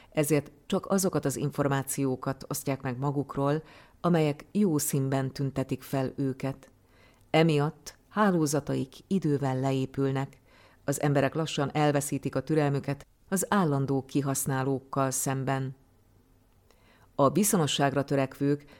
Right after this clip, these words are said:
megpróbálják összeegyeztetni viselkedésüket a körülöttük lévő emberek cselekedeteivel.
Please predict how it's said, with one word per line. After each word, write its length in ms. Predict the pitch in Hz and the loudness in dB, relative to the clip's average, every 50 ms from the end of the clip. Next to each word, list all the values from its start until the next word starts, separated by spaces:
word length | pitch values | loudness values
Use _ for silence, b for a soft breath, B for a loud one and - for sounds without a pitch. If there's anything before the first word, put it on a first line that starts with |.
| B B B | B B B
megpróbálják 640 | 240 226 - - 165 151 165 147 143 143 139 135 - | 0 2 2 2 2 4 4 4 4 4 2 0 -2
összeegyeztetni 760 | - 147 - - - 135 135 127 139 135 - - 135 - 139 123 | -2 -2 0 2 2 2 2 2 0 -2 0 -2 -4 -2 -2 -2
viselkedésüket 840 | - 143 - - 147 139 - 143 135 147 135 - - - - 156 - | -2 -2 0 0 0 0 0 0 0 -2 -2 -2 -4 -4 -4 -4 -4
a 100 | 151 - | -6 -2
körülöttük 600 | - 190 180 160 147 143 135 135 - - 143 123 | 2 4 4 4 4 4 2 0 -2 -6 -6 -2
lévő 360 | 139 139 139 139 127 135 135 120 | 0 0 0 2 2 2 2 2
emberek 460 | 131 143 139 139 135 135 135 - - | 2 0 0 0 -2 -2 -4 -6 -8
cselekedeteivel. 1040 | - 151 139 135 131 - 139 135 135 - - 135 131 135 131 139 131 135 135 139 | -4 -4 -2 -2 -2 -2 -2 -4 -4 -2 -4 -4 -2 -2 -2 -2 -2 -2 -4 -6